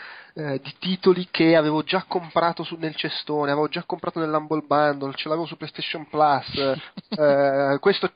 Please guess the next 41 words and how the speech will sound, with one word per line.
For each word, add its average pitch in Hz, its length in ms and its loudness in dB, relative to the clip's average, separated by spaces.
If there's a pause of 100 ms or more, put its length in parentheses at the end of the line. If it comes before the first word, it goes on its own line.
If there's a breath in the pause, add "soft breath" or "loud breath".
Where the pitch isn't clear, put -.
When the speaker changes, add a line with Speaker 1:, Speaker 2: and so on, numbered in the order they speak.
(160)
Speaker 1:
credo 196 220 -2
di 180 100 2
avercelo, 170 440 2
non 160 100 -2
lo 156 80 -4
so, 160 260 2
nel 143 140 -2
dubbio 160 260 -4
lo 160 60 0
ricompro", 143 600 0
<laughs> - 40 0
e - 80 -4
cose 165 260 0
del - 220 -8
genere. 131 480 -6
Speaker 2:
<laughs> - 100 -6
Come 147 240 0
tutti 135 360 -6
noi, 120 280 2
diciamo. 110 720 -4
Speaker 1:
Esatto, 165 480 -2
dice, 240 180 -2
"In 277 60 -4
questi - 280 -2
ultimi 165 260 -4
due 147 180 2
anni 131 400 -4
è 196 240 -8
come - 200 -10
se 170 100 -10
ci 214 140 -6
trovassimo 151 520 -6
potenzialmente 208 800 -2
sommersi 151 440 -4
dai 139 100 2
videogiochi. 135 540 -6
L'offerta 170 540 0
è - 20 -10
sempre 156 260 -6
più 233 140 -6
vasta, 247 500 0